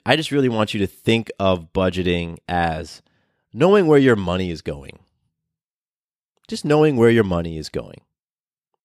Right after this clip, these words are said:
You know, people who have a high net worth, people who have a lot of money,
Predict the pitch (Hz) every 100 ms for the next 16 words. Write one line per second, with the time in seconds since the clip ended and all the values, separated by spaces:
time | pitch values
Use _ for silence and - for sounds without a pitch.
0 | _ _ _ _ _ _ - 120 117 -
1 | - 185 196 160 143 123 110 90 101 107
2 | 104 104 98 98 120 - - _ _ _
3 | _ - - 202 143 117 95 90 101 98
4 | 98 117 127